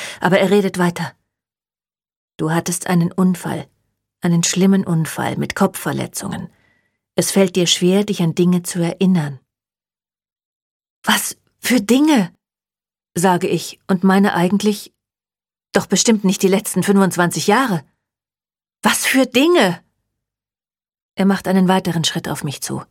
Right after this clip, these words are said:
„Manchmal an alles, seit du Anfang zwanzig warst, manchmal sogar noch früher.“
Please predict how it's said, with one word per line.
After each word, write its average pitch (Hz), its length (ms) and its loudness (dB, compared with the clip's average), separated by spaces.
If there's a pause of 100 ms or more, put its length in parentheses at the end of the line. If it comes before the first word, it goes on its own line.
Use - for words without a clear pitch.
(1400)
„Manchmal 202 600 2
an 190 220 0 (180)
alles, 214 340 0
seit 185 220 2
du 196 100 -2
Anfang 180 380 0
zwanzig 185 440 -2
warst, - 340 -6 (520)
manchmal 190 520 2
sogar 180 280 0
noch 175 160 0
früher.“ 151 500 -4